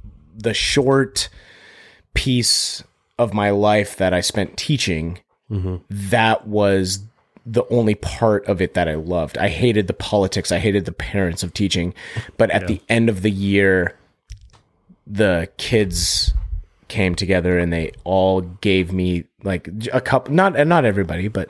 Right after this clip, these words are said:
Speaker 1: a couple of them gave me little tokens and little pieces. And those
Speaker 2: It's
Speaker 1: are some of the things that I've held closest to my heart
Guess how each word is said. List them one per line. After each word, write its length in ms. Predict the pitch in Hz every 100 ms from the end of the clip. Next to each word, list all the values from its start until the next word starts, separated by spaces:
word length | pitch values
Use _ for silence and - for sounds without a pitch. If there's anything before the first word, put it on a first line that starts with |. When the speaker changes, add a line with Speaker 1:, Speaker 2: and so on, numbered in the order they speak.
| -
Speaker 1:
a 100 | 90
couple 320 | - 92 95
of 100 | 92
them 200 | 95 90
gave 220 | 87 90
me 180 | 87 85 82
little 280 | 90 90 90
tokens 600 | - 85 - 85 98 90
and 140 | 82
little 160 | 85 -
pieces. 440 | - 98 92 85 85
And 160 | 107
those 160 | 101 101
Speaker 2:
It's 60 | 107
Speaker 1:
are 40 |
some 200 | - 107
of 60 | 98
the 60 | 92
things 320 | 107 107 101
that 120 | 90
I've 100 | 90
held 180 | 95 90
closest 420 | - 98 - 90
to 40 | 95
my 140 | 85
heart 440 | 90 92 98 90